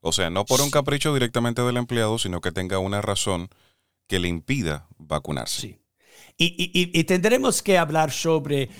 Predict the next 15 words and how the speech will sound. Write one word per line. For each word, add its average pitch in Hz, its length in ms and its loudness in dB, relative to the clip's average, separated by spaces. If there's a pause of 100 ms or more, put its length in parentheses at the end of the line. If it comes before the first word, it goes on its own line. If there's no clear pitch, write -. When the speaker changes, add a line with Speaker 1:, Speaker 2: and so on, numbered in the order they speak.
(180)
Speaker 2:
ah, 123 140 -2
las 127 240 -2
creencias 139 760 -2
religiosas, 120 840 -6
porque 135 360 -2
esa 208 240 2
es 180 140 0
la 151 220 0
tema 139 400 -4
más, 143 880 -2
ah, 117 260 -6 (400)
más 135 920 -4
complicada 131 1000 -2 (300)
de, 120 520 -4
de 113 360 -4